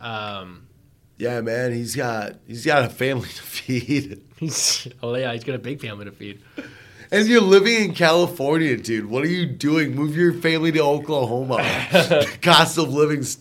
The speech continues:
Speaker 2: so much cheaper.
Speaker 1: You know, I think Rivers has made plenty of money. Has he?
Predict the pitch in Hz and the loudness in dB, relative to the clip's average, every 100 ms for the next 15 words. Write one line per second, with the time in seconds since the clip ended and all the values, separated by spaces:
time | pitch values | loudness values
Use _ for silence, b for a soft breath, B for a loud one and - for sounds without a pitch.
0 | - - - 135 135 139 131 - 139 131 | -12 -8 -4 -2 -2 -4 -6 -6 -6 -4
1 | 101 113 - 170 180 214 285 175 160 147 | -6 -6 -4 2 2 4 4 4 2 -4
2 | 131 147 120 110 117 107 113 139 - _ | -4 -6 -6 -10 -10 -10 -12 -12 -16 _
3 | - B B B B B B B B B | -20 B B B B B B B B B
4 | _ _ _ _ - 160 190 196 | _ _ _ _ -18 -16 -16 -18